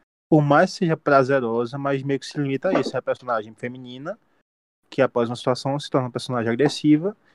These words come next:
e busca sua vingança de forma muito física. E aqui não, a gente tem uma personagem que foi traumatizada, só que ela busca a vingança sem cometer generalizações.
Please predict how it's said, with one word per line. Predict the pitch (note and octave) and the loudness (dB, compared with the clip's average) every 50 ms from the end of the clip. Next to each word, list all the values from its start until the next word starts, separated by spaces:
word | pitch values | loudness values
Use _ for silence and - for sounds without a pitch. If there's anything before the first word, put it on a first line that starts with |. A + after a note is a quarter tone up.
| _ _ _ | _ _ _
e | - C#3 | -4 -4
busca | B2+ A#2+ B2 B2+ C3+ D3 D3 - - E3 | -2 0 2 2 2 2 0 0 -2 0
sua | - - E3+ | 4 4 4
vingança | D3+ E3+ F3 D#3+ D3 C#3 C#3+ D#3 - - D3+ | 4 4 4 4 4 6 4 4 2 0 -2
de | D#3+ | 0
forma | - - E3 D3+ D3+ D#3+ | 2 2 2 2 4 4
muito | D3 D3 D#3+ D#3 - | 2 2 2 0 -2
física. | - - A3+ G#3 E3+ C3 B2+ - - A2+ G#2+ - - _ _ _ _ _ _ _ _ - | -2 2 4 4 6 4 2 0 -2 -4 -4 -4 -6 _ _ _ _ _ _ _ _ 4
E | A#2+ | 6
aqui | A#2 A#2 - - G3+ | 6 6 4 0 -2
não, | A3+ C4 C4+ A3 C3+ A#2 A#2 C#3 | 0 2 2 2 2 0 -2 -6
a | A2+ | -6
gente | A#2 A#2+ | -2 2
tem | A#2 C3+ | 4 4
uma | B2 | 4
personagem | B2 A#2 - B2 A#2+ A#2 A2+ - | 2 2 2 4 2 2 2 -2
que | - - - C3 B2+ B2 A#2 - - _ _ _ _ _ _ _ _ _ _ _ _ _ _ _ - | -6 -2 0 2 2 2 2 0 -4 _ _ _ _ _ _ _ _ _ _ _ _ _ _ _ 4
foi | - C3+ C3 D#3+ | 8 10 10 10
traumatizada, | F3 G3+ F#3+ E3+ D#3+ D#3 - - A2+ A2+ A2 G#2+ A2 D3+ G3+ - _ _ _ _ _ _ _ _ _ _ _ - | 10 8 6 6 4 2 0 0 2 4 4 4 2 -2 -8 -12 _ _ _ _ _ _ _ _ _ _ _ -4
só | - C3+ C3 | -2 -2 -2
que | C3 - - D3 C#3 C3+ C3 - - | -2 -4 -4 -2 -2 -2 -2 -4 -4
ela | - A#2+ B2 | -2 -2 -2
busca | B2+ A#2+ A#2+ B2+ C3+ - - - D#3+ D#3 | -2 -2 -2 -4 -4 -4 -2 0 2 2
a | D3 | 2
vingança | C3+ D3+ D#3 D3+ C3 B2 A#2+ B2 C3+ C#3 - - F#3 G3 A3+ - _ _ _ _ _ _ _ _ _ _ _ _ _ - - | 2 0 0 0 0 0 0 0 -2 -4 -4 -4 -6 -6 -6 -10 _ _ _ _ _ _ _ _ _ _ _ _ _ -2 2
sem | D#3 D3 D3+ D#3+ E3+ | 2 4 4 2 0
cometer | - - E3+ E3+ E3 D#3 - - D#3 D3+ | 0 0 2 4 4 2 4 4 4 4
generalizações. | C3 D3+ D3+ D3+ D3+ D3 D3 C#3 E3+ F#3+ G3 - B3 A3 D3+ B2 - | 6 4 4 4 4 4 6 4 4 4 4 2 -2 -2 -2 -2 -6